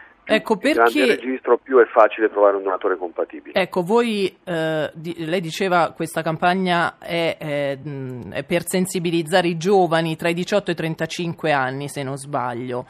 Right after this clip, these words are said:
Speaker 2: Perché
Speaker 1: Sono i criteri di
Speaker 2: eh.
Speaker 1: arruolamento nel registro, questi.
Speaker 2: Ecco, come mai proprio i giovani?
Speaker 1: Perché è dimostrato che il midollo prelevato a un donatore giovane è quello che poi dà i migliori, eh, risultati, per cui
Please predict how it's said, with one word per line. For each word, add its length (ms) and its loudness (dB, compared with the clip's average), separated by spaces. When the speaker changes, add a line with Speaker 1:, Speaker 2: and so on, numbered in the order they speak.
Speaker 2:
Perché 460 2
Speaker 1:
Sono 220 6
i 40 6
criteri 460 8
di 260 2
Speaker 2:
eh. 60 8
Speaker 1:
arruolamento 680 6
nel 140 -2
registro, 560 -14
questi. 320 -18
Speaker 2:
Ecco, 600 0
come 260 2
mai 420 2
proprio 420 0
i 140 -2
giovani? 640 -4
Speaker 1:
Perché 520 10
è 40 8
dimostrato 1120 10
che 80 2
il 800 4
midollo 400 4
prelevato 420 6
a 40 -2
un 60 -6
donatore 440 2
giovane 480 4
è 80 -2
quello 220 2
che 120 -8
poi 200 -2
dà 140 2
i 40 0
migliori, 600 -2
eh, 380 0
risultati, 800 2
per 160 -14
cui 640 -4